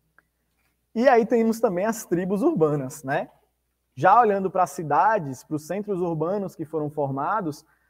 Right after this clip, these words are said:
você tem populações diferentes dentro do centro urbano. Você tem as pessoas que são dos esportes, isso a gente vê muito na escola, né? Nos filmes que retratam esse ambiente escolar,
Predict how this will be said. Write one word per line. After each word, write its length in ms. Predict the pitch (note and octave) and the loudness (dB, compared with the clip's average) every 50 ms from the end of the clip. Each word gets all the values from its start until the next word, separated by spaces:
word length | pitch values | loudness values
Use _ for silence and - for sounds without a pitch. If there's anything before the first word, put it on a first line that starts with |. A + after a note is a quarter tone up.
| _ _ _ | _ _ _
você 220 | - D3+ D3 - F#3 | -2 -2 0 0 -4
tem 180 | - F#3+ G3 | -4 -6 -6
populações 1000 | F#3+ - G3+ F#3 - - G#3 G#3 G3 F#3+ - - - G#3 A3+ C#4 F4 F4+ D#4 C4 G#3 | 0 0 0 0 2 2 4 4 4 4 2 -4 -2 -2 -2 -2 0 -2 -2 -2 -2
diferentes 560 | F#3+ G#3 G3 - G3 F3+ F3+ G3+ A3 - F3+ | -4 -6 0 0 0 2 0 -2 -8 -8 -8
dentro 380 | D#3+ D#3+ F#3 A3+ A3 A3+ F3+ | -8 -6 -6 -6 -8 -8 -6
do 100 | E3+ E3+ | -6 -6
centro 340 | D3+ - D#3+ D3+ C#3+ D3+ D3+ | -6 -4 -6 -6 -4 -4 -4
urbano. 380 | C#3+ C#3+ B2+ B2 A#2 A2 G#2+ G#2+ _ _ _ _ _ _ _ _ _ | -4 -2 -4 -4 -6 -6 -8 -10 _ _ _ _ _ _ _ _ _
Você 180 | C#3+ C#3 D#3+ D3+ | -4 -2 -2 0
tem 100 | D#3+ E3+ | 0 -2
as 120 | D#3+ D#3+ | -2 0
pessoas 400 | - E3+ D3+ - E3 D#3+ E3 D#3+ | -2 -2 -2 2 2 2 2 0
que 120 | E3 E3 | -2 -6
são 240 | D3+ - - D3+ D3+ | -6 -4 -2 -2 -2
dos 180 | D#3 C#3+ C#3 D#3+ | -2 -2 -4 -6
esportes, 720 | F#3+ - _ - D#3+ D#3 D3+ D3+ D#3 - D3 D3 - - _ _ _ _ _ _ _ _ - | -8 -8 _ 4 6 6 6 2 -4 -10 -10 -12 -12 -18 _ _ _ _ _ _ _ _ -6
isso 180 | D3+ D3 F#3+ | -2 0 0
a 40 | F#3 | 0
gente 200 | F#3 F#3+ - F#3+ | 0 -2 -4 -2
vê 160 | D#3 F3 G#3+ | 2 2 2
muito 260 | A3 G3 F#3 G3+ G3 | 2 0 -4 -6 -6
na 140 | G3+ F#3+ F#3 | -6 -6 -6
escola, 560 | F#3+ G3 - - _ D#3 D3 C#3+ C#3 C#3+ C#3 | -6 -8 -12 -8 _ 2 2 4 4 2 0
né? 240 | C#3 D#3 F#3 B3 - _ _ _ | -2 -4 -8 -8 -12 _ _ _
Nos 240 | - C#3+ D3 C#3+ - | -10 -8 -8 -8 -10
filmes 400 | - - F3 F3+ F#3 F3+ E3+ - | -12 -8 -6 -6 -6 -6 -8 -8
que 140 | - E3 D3+ | -6 -4 -2
retratam 480 | D#3+ D#3 D#3 D#3 D3 C#3+ C#3+ C#3+ D3 D3 | -2 -2 -2 0 2 2 2 2 0 -8
esse 160 | C#3+ - D3+ | -8 -6 -6
ambiente 340 | D3 C#3+ C#3+ C#3+ C#3 C#3+ D3+ | -4 -4 -4 -4 -4 -8 -10
escolar, 720 | C#3 - _ D#3 C#3+ C3+ C3 B2+ C3+ C#3+ C#3+ C#3 C#3 C#3 | -10 -6 _ -2 0 0 2 2 2 2 0 0 -2 -4